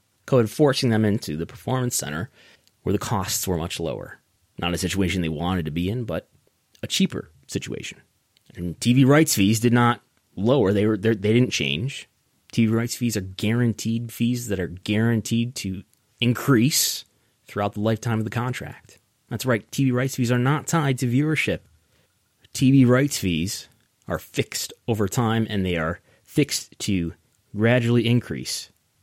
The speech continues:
with each, I don't know if it's with each payment or with each episode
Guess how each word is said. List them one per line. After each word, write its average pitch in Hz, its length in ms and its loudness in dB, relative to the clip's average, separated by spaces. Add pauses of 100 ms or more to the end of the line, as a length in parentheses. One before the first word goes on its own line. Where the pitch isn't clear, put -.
(220)
with 95 220 -4
each, - 400 -4 (260)
I - 40 -12
don't 113 80 0
know 104 40 2
if 92 60 -2
it's 98 120 -6
with 92 200 -10
each 104 220 -4
payment 117 560 -2 (380)
or 85 80 -6
with 80 140 -8
each 98 200 -4
episode 113 520 -2